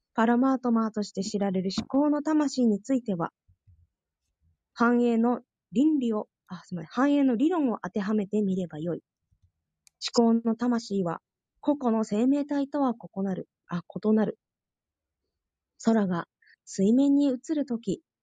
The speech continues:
太陽も月も星も映し出されている。数々の星は生命体、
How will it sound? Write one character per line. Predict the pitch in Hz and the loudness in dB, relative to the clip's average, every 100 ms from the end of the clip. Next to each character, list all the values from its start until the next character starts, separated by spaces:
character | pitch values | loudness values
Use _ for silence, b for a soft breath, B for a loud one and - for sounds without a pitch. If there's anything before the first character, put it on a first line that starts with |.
| _ _ _ _ | _ _ _ _
太 | 254 | 2
陽 | 240 220 214 | 4 4 2
も | 202 208 | -2 -6
月 | - 233 | -6 -2
も | 214 202 196 - | -2 -2 -6 -12
星 | 185 - | -10 -2
も | 285 302 - | 0 -2 -4
映 | - - | -8 -6
し | 262 262 | -6 -4
出 | 233 | -6
さ | 196 247 | -4 -4
れ | 220 | -6
て | 196 | -6
い | 165 | -8
る。 | 151 - _ _ _ _ _ _ _ _ _ | -8 -12 _ _ _ _ _ _ _ _ _
数 | 269 247 240 | -2 0 0
々 | 233 202 | -2 -2
の | 190 | -4
星 | 190 190 196 | -4 -6 -4
は | 180 180 - _ _ _ | -2 -4 -6 _ _ _
生 | - 202 208 | -2 0 2
命 | 196 196 | 2 0
体、 | 190 180 - | 0 0 -2